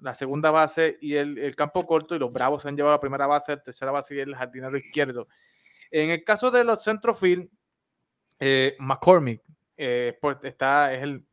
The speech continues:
el centrofield regular del equipo de los Bra-, de los Astros contra Adam Duvall, eh, que no es necesariamente un centrofield, ¿verdad? Él siempre ha jugado las esquinas, pero en este caso con,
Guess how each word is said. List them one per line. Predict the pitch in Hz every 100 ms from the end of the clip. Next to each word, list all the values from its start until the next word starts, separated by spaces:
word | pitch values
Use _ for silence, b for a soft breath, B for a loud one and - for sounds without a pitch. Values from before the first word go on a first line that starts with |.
| _ _ _
el | 131 123
centrofield | - 131 131 135 139 139
regular | 143 143 127 120 _ _ _ _ _
del | 127 120
equipo | 120 127
de | 135
los | 135
Bra-, | 127 135 143 135 135
de | 131
los | 135 -
Astros | 156 151 170 165 -
contra | 160 160 165 -
Adam | 143 151 165
Duvall, | 143 120 120 113 101 _ _ _ _ _ -
eh, | 120 117 113 113 110 110 -
que | 131 127
no | 127
es | 165 165
necesariamente | 151 156 165 160 160 175
un | 160 151 143
centrofield, | - 156 170 175 151 165 - _ _ _ _ _
¿verdad? | 120 131 160
Él | 131
siempre | - 135 143 139
ha | 131
jugado | 131 139 139
las | 143
esquinas, | 143 - 151 151
pero | 156 180
en | 147
este | - 156
caso | 151 143 170 175
con, | - 127 120